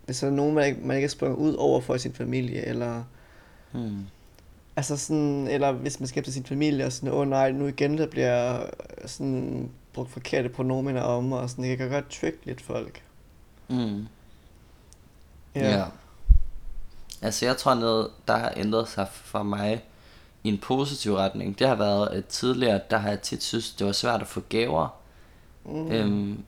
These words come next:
Speaker 2: altså, jeg er blevet vildt glad for mange af de gaver, jeg har fået. Jeg har sådan altid fået bøger, for eksempel. Jeg har altid elsket at læse, og det har jeg bare synes var fede gaver altid, altså.
Speaker 1: Ja.
Speaker 2: Øhm, og sådan elektronik, og hvad det nu kan være. Men noget, jeg, jeg har også tit fået sådan pigeting,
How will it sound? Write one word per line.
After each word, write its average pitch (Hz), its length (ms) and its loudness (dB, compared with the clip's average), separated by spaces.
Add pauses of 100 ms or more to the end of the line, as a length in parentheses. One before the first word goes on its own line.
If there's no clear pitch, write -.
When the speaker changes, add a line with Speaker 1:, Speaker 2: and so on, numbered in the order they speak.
Speaker 2:
altså, 107 200 0
jeg 107 80 6
er 104 60 2
blevet 101 220 0
vildt 127 180 0
glad 113 240 2
for - 140 -6
mange 104 260 0
af 127 80 -2
de 104 120 -2
gaver, 104 240 2
jeg 110 100 2
har 104 60 0
fået. 104 540 -2
Jeg - 60 -4
har 104 40 -2
sådan - 220 -4
altid 101 180 -2
fået 95 260 -2
bøger, 98 360 2
for - 140 -10
eksempel. 90 380 -4 (560)
Jeg - 60 -6
har 95 40 0
altid - 200 -6
elsket 92 300 -4
at 90 60 0
læse, 95 360 -2
og - 20 -10
det - 80 -10
har 101 40 -4
jeg 95 60 -4
bare 92 120 -4
synes - 280 -4
var 98 280 -4
fede 127 280 2
gaver 104 360 2
altid, 101 420 0 (140)
altså. 95 280 -6 (380)
Speaker 1:
Ja. 135 200 -4 (380)
Speaker 2:
Øhm, 92 600 2 (220)
og - 80 -6
sådan 95 260 0
elektronik, 98 840 -2
og - 200 -6
hvad 101 140 -2
det 95 120 0
nu 98 100 2
kan 98 180 -4
være. 95 280 0 (640)
Men 107 140 4
noget, 110 160 8
jeg, 113 240 8
jeg 101 100 -2
har 104 80 0
også - 260 0
tit - 180 -6
fået 101 280 2
sådan 95 460 -2
pigeting, 127 800 0